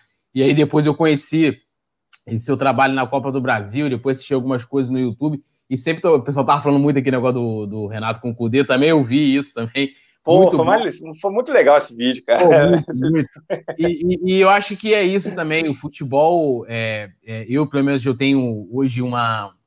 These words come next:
Speaker 1: uma relação com o futebol, até com, com o Flamengo, que é meu clube, claro,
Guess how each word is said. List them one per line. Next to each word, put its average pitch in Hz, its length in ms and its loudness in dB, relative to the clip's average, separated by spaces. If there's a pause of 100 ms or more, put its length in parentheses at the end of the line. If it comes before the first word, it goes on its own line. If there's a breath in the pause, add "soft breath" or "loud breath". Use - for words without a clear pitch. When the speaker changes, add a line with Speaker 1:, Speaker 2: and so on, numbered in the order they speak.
(100)
Speaker 1:
uma 139 120 -6
relação 175 380 0
com 180 100 -10
o 175 40 -12
futebol, 160 440 0
até 143 220 0
com, 143 260 -4
com 127 120 -8
o 117 40 -6
Flamengo, 113 440 -6
que - 80 -14
é - 20 -10
meu 110 160 -6
clube, 127 240 -2
claro, 135 360 2